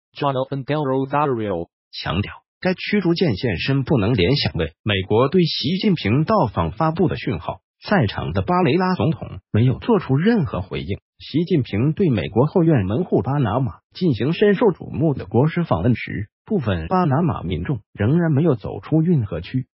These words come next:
Speaker 2: 出现另一个外国殖民象征的阴影。今年年初卸任的美国大使约翰费利
Speaker 1: John Feely
Speaker 2: 在接受美国《纽约客》杂志专访时透露，巴雷拉同意拨出运河太平洋端缘美国海军阿马多尔基地的土地，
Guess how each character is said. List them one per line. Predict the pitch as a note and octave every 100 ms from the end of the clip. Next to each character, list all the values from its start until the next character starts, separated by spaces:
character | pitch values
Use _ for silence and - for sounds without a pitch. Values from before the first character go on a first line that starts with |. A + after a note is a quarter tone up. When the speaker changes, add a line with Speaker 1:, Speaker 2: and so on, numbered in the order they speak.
| _ _
Speaker 2:
出 | - G3
现 | G3+ D#3+
另 | A3 B2+
一 |
个 | C3 A2 F2 _
外 | G#3+ G#3
国 | A2 A2
殖 | C#3 B2+
民 | D#3 A#2
象 | D3+ A#3 D#3+
征 | C3+ D#3
的 | G#2
阴 | A2+ C#3
影。 | - _ _ _
今 | G#3+
年 | F#3+ D3
年 | A#2 C#3
初 | - F3
卸 | - F#3+
任 | D3+ F#2
的 | A#2+
美 | F#2+ D#2 -
国 | A2+
大 | C#3+ E3+
使 | G#2+ F2
约 | F2+ F3+
翰 | F#3 F#3+ A2+
费 | D#3+ F2+
利 | G#2+ G#2 _ _ -
Speaker 1:
John | C3 C3
Feely | C3+ - B2+ A#2+ A#2 - _
Speaker 2:
在 | - F#3
接 | B2+ F#3+
受 | F3+
美 | B2 F2+ -
国 | G#2
《纽 | A2+ D#2+
约 | B2 E3+
客》 | - D3
杂 | G#2 F#2
志 | G#2+ G#2+
专 | G3 G3+
访 | - F2+
时 | - G#1+ G2 - _
透 | - G#3
露， | D3 A2
巴 | F3 F3+
雷 | D#3
拉 | F3+ F3
同 | - B2+ G3
意 | F#3
拨 | F#3+ F#3+
出 | G3
运 | E3+ A3 C#3
河 | C3
太 | - G#3+ D3
平 | G2+ A#2+
洋 | C3+
端 | D3+ E3
缘 | D3+ D#3
美 | G#2+ -
国 | C#3+
海 | D#3 - -
军 | D3 D3
阿 | C#3+ F3+
马 | D#3+ -
多 | F#3+ E3+
尔 | A2+
基 | - F#3
地 | F3+ C3+
的 |
土 | - - E2+
地， | G#2